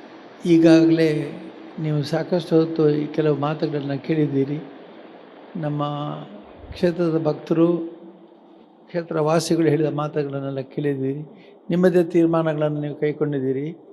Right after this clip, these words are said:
ಹಾಗಾಗಿ ನಾನು ವಿಶೇಷವಾಗಿ ಏನು ಹೇಳಿದೆ, ಒಂದೇ ಮಾತು, ಎರಡು ಮಾತಲ್ಲಿ ಹೇಳಲಿಕ್ಕೆ ಬಯಸ್ತೇನೆ. ಮೊದಲನೇದಾಗಿ,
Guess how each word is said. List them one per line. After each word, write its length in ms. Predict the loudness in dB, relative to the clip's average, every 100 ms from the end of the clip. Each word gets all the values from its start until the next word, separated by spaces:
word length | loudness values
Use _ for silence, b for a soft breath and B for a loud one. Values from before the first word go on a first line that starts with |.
| B B _ _ -6
ಹಾಗಾಗಿ 240 | -2 -2
ನಾನು 300 | -2 -4 -6
ವಿಶೇಷವಾಗಿ 600 | -4 -4 -4 -2 -4 0
ಏನು 160 | 0 0
ಹೇಳಿದೆ, 260 | -2 -2
ಒಂದೇ 260 | -2 -2 -2
ಮಾತು, 300 | -2 -2 -2
ಎರಡು 180 | -6 -4
ಮಾತಲ್ಲಿ 420 | -6 -6 -8 -4
ಹೇಳಲಿಕ್ಕೆ 360 | -4 -4 -6 -4
ಬಯಸ್ತೇನೆ. 760 | -4 -4 -6 -12 -14 -20 B B B B B _
ಮೊದಲನೇದಾಗಿ, 1000 | -6 -4 -2 2 2 2 2 2 2 -4